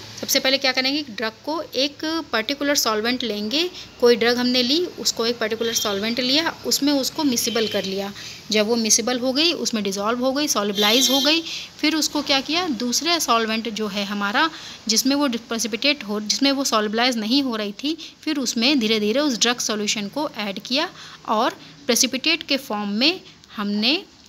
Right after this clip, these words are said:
formulation को prepare कर लिया। So this type of drug is first dissolved in favorable P H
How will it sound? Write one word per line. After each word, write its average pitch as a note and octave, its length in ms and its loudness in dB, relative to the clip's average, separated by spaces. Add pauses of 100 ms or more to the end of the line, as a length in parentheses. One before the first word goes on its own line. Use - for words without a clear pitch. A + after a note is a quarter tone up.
(200)
formulation G#3+ 580 0
को D4+ 140 -4
prepare G#3 420 0
कर G3+ 180 -4
लिया। G3 320 0 (1040)
So - 160 2 (140)
this E4+ 280 2
type C#4 240 4
of B3 120 -4
drug A#3 220 0
is B3+ 160 -2
first C4 240 -2
dissolved A3+ 560 -2
in B3+ 160 2
favorable G#3 500 0
P C4 160 0
H F#4 160 2